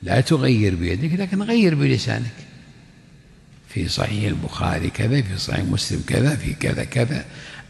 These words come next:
أفتى أهل العلم بكذا، بكذا، بكذا، بشأن هذه المسألة، لأن هذا من بيان العلم وإشاعة السنة وإبطال الباطل بالحجة الدامغة.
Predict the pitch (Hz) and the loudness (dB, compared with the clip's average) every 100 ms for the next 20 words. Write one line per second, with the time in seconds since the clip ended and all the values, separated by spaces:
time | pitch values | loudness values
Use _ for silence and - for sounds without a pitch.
0 | - 127 - - 107 - 104 104 104 95 | 0 0 0 0 0 2 0 2 2 4
1 | 110 101 95 92 120 113 98 90 - - | 4 4 2 2 2 2 0 -4 -2 -2
2 | 123 120 143 180 208 214 - 233 170 151 | 0 -2 -2 0 2 0 0 0 4 6
3 | 160 139 117 110 - - - - - - | 6 4 2 0 -4 -10 -10 -10 -12 -18
4 | - - - - - - - - - - | -20 -20 -20 -20 -20 -20 -20 -20 -20 -20
5 | - - - - - - _ - - 139 | -20 -20 -20 -20 -20 -20 _ -20 -10 -4
6 | 135 - 110 127 180 190 180 208 170 107 | 0 2 2 4 6 6 6 6 4 2
7 | 101 92 - - - - - - - - | 0 -2 -4 -4 -8 -20 -20 -18 -12 -4
8 | - 135 - - - - - - - - | -2 0 -2 -6 -4 -2 -2 -2 -4 -8
9 | - - - - - - - - - - | -16 -20 -20 -20 -20 -20 -20 -20 -20 -20
10 | - _ - 85 - 107 107 123 110 98 | -20 _ -14 -8 -2 -2 2 2 2 0
11 | 95 104 104 - 117 - - - - - | -2 -2 -2 -4 -10 -12 -20 -20 -20 -20
12 | - - _ - - - - - 98 76 | -20 -20 _ -20 -12 -8 -6 0 0 0
13 | 87 - 87 98 92 78 69 - - | -2 -2 -2 0 0 -2 -4 -6 -10